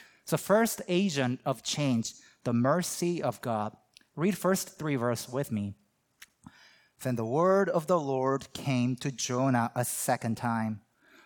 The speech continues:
"Go to the great city of Nineveh and proclaim to it the message I give you." Jonah obeyed the word of the Lord and went to Nineveh.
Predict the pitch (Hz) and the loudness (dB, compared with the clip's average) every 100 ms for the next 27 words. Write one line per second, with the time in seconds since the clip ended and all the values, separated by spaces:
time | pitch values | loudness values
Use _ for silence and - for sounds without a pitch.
0 | - 143 202 226 220 220 180 - 143 160 | -6 2 4 4 2 0 0 0 2 4
1 | 196 180 - 190 180 180 160 147 143 160 | 2 0 0 4 6 6 4 2 2 4
2 | 160 110 107 107 113 - 123 - - 123 | 4 2 -2 -4 -6 -4 -4 -4 -4 -6
3 | - 135 170 185 185 - 208 180 113 - | -6 -2 0 2 0 -2 0 2 0 -4
4 | - 117 107 156 - 185 185 - - 139 | -2 0 2 2 0 0 -2 -2 -2 -2
5 | 120 170 196 110 98 - _ - - - | -2 -4 -2 -4 -6 -12 _ -20 -20 -20
6 | - 117 143 156 190 208 - 127 113 147 | -14 -4 0 4 4 4 2 -4 -2 0
7 | 185 202 170 156 127 143 156 170 160 151 | 2 0 0 -2 0 0 2 0 0 -2
8 | 143 180 123 104 107 113 - 117 110 107 | 0 -2 -2 -4 -6 -6 -6 -4 -4 -2
9 | 127 131 143 143 - 131 131 139 - 123 | -2 0 -2 -4 -6 -4 -2 -4 -2 0
10 | 120 101 95 | 0 -2 -8